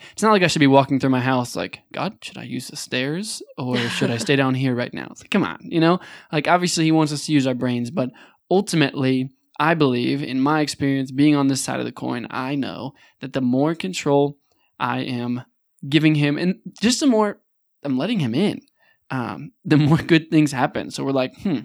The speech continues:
well, here's the data. It's going pretty well for this practical guy." So I'm like, "We're gonna keep doing this." <laughs>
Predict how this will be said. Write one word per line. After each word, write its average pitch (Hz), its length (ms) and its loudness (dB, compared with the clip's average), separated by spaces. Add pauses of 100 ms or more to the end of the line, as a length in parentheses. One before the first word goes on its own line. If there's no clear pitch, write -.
(240)
well, 151 160 -4
here's 185 240 -4
the 165 80 -6
data. 147 480 -2
It's - 100 -20
going 185 200 -6
pretty 185 200 0
well 143 520 2
for 139 140 -2
this 147 120 0
practical 127 460 -6
guy." 123 300 -2 (360)
So - 120 -12
I'm 131 100 -2
like, 117 120 -4
"We're 156 100 -6
gonna 247 120 -4
keep - 200 -10
doing 165 200 -4
this." - 340 -10
<laughs> - 60 -4